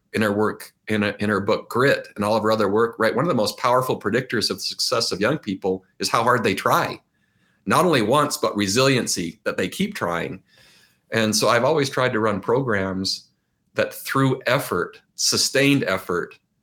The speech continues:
right? Kids learn the game of football and they get to play, but it's really preparing them for marriages that are difficult,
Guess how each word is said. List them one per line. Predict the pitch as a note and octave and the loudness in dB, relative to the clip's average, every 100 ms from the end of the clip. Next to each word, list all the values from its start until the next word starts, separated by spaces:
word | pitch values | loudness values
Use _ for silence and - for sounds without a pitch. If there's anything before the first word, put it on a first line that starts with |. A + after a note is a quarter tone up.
| - | -2
right? | G#2+ A2 - | 0 0 -2
Kids | E3 C#3+ - | -2 0 0
learn | A2+ B2+ A#2+ | 2 2 2
the | |
game | A2+ A#2 | 2 0
of | G#2+ | 0
football | D3+ - G#2+ | 0 0 0
and | F#2+ | 0
they | G2+ | 0
get | A2+ | -2
to | F#2+ | -4
play, | - C#3+ C3+ F#2+ | 0 2 4 2
but | F#2+ | 0
it's | - | -2
really | C3+ D#3 C3 | 0 0 0
preparing | - - - - C#3 C#3+ A#2 F#2+ | -4 -8 -8 -2 2 2 2 0
them | G2+ F#2 | 0 -2
for | F2+ D3+ D3+ G#2+ F2+ F#2+ A2+ _ _ _ A2 | -4 -2 2 2 2 0 -4 _ _ _ 0
marriages | C#3 F3 C3+ F#2 - | 2 4 2 -2 -2
that | G2+ | -2
are | F#2 | 0
difficult, | F#2+ - F2+ E2 - | -2 -4 -4 -6 -6